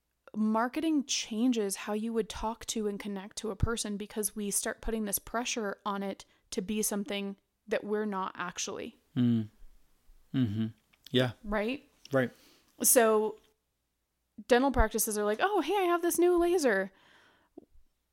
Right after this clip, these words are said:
Speaker 1: When the marketing company is like, "Yes, you have to talk about the new laser. The technology is what, you know, brings all the boys to the yard." So <laughs> you've got, you've got to talk about that. You've got to talk about your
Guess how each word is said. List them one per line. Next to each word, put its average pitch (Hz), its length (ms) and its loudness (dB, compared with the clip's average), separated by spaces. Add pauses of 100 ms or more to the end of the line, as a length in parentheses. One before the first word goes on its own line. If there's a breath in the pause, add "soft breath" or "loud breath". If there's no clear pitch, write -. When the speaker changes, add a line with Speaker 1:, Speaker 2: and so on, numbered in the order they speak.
(120)
Speaker 1:
When 233 180 2
the 233 80 2
marketing 233 340 0
company 226 280 -2
is 214 100 -2
like, 214 140 -2
"Yes, 226 200 -2
you 226 60 0
have 208 100 -6
to - 80 -14
talk 214 140 -4
about 208 140 -4
the 214 60 -4
new 208 140 -2
laser. 240 300 0
The 202 100 -4
technology 214 540 -2
is 196 100 -4
what, 196 140 -2 (360)
you 226 120 -2
know, 202 160 0
brings 220 260 0
all 220 60 0
the 208 80 -2
boys 214 240 2
to - 60 0
the 233 80 0
yard." 220 300 0 (560 loud breath)
So 254 120 2
<laughs> - 0 -
you've 254 320 6
got, 254 240 2
you've 240 180 -2
got 226 120 6
to 220 80 2
talk 208 260 2
about 202 220 -4
that. 190 180 -8
You've 214 120 -2
got 220 120 4
to 220 80 2
talk 220 220 -2
about 208 280 0
your 202 380 4